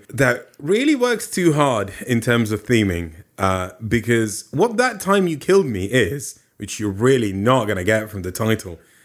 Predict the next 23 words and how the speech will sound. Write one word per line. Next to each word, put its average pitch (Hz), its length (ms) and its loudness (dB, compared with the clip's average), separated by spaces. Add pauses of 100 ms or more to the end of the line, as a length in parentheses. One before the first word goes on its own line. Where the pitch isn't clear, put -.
(140)
is 120 540 0 (240)
checkers, 92 840 -2 (1080)
but 156 320 0
with 190 160 4
a 247 40 0
twist. - 760 -2 (160)
So 196 340 4 (160)
thematically, 196 1080 0 (280)
w-, 151 260 -2
one 160 400 0
of 185 200 2
you, 135 560 0
it's 139 320 -6
a 139 40 -6
two-player 160 400 2
game, 101 300 0
one 202 160 2
of 160 120 2
you 135 160 0
invented 131 540 0
time 147 340 2
travel, 90 680 -6 (600)
and 131 320 2